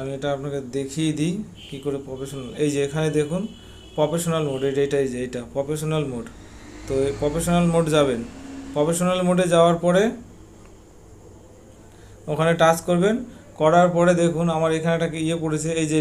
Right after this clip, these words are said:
রিকমেন্ডেশন, পেজ রিকমেন্ডেশন, এখানে যাবেন। এখানে যাওয়ার পরে আপনার দেখবেন যে এখানে কোনো সমস্যা আছে কিনা, পেজটা সবুজ আছে কিনা এবং পেজ রিকমেন্ডেবল বলে লেখা আছে কিনা। আর আপনি যদি প্রোফাইল স্ট্যাটাস দেখতে চান, এখান থেকে প্রোফাইল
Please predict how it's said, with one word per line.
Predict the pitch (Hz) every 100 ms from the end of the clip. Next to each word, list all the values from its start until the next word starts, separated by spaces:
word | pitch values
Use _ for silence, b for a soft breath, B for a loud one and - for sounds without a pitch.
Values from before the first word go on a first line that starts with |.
| 160
রিকমেন্ডেশন, | 160 170 165 160 151 131 -
পেজ | 156 151
রিকমেন্ডেশন, | 156 160 156 156 160 151
এখানে | 165 160
যাবেন। | 156 165 214 - B B B B
এখানে | 147 175 165
যাওয়ার | 160 165 165
পরে | 180 170
আপনার | 165 175 147
দেখবেন | 165 160 151 120 123
যে | 147 156
এখানে | 156 170 175 175
কোনো | 160 170 220 226 B - -
সমস্যা | 165 175 170 160
আছে | 160
কিনা, | 147 139
পেজটা | 156 156 - 170 170
সবুজ | 170 180 180
আছে | 175 165
কিনা | 165 175 175 B B B 143
এবং | 147 190 233 - -
পেজ | 170 156 165
রিকমেন্ডেবল | 170 170 170 175 170 165
বলে | 170 165
লেখা | 156 156 170
আছে | 165 165
কিনা। | 165 185 226 B B B B
আর | 143 151
আপনি | 156 170
যদি | 175 185 175
প্রোফাইল | 170 170 175 175
স্ট্যাটাস | 165 165 180 156
দেখতে | 165 165 170
চান, | 180 165
এখান | 165 165
থেকে | 170 160
প্রোফাইল | 156 165